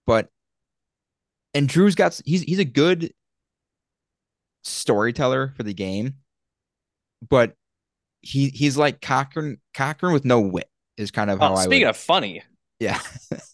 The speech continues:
Speaker 1: <laughs> That's how I describe him. And just that he's got a good insight. He can, he can describe what's happening in an interesting way, but there's no, like, bite to it.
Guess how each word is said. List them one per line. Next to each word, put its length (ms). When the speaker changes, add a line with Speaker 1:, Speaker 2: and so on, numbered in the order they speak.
Speaker 1:
<laughs> 720
That's 180
how 120
I 100
describe 420
him. 180
And 120
just 220
that 200
he's 200
got 180
a 40
good 140
insight. 380
He 60
can, 140
he 120
can 100
describe 500
what's 140
happening 600
in 60
an 140
interesting 400
way, 360
but 100
there's 140
no, 160
like, 220
bite 240
to 100
it. 120